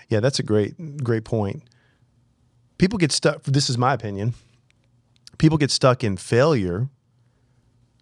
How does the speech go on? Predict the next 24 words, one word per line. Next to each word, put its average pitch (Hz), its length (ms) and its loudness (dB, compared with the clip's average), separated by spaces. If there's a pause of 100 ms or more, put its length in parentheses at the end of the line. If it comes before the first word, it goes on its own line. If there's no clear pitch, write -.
(140)
for 117 160 2
really 139 280 4
two 196 300 2
reasons. 101 720 -2 (580)
One, 127 680 2 (480)
they're 117 140 6
really 131 220 2
comfortable 120 480 -2
where 107 160 2
they're 95 180 0
at. 104 420 -4 (1200)
And 120 200 2
if 113 140 -2
they 113 140 4
go 135 240 4
through 143 360 2
and 107 160 2
try 143 300 2
something 120 440 -2
and 101 120 0
they 95 100 -2
fail 147 440 0
at 80 200 -6
it, - 160 -6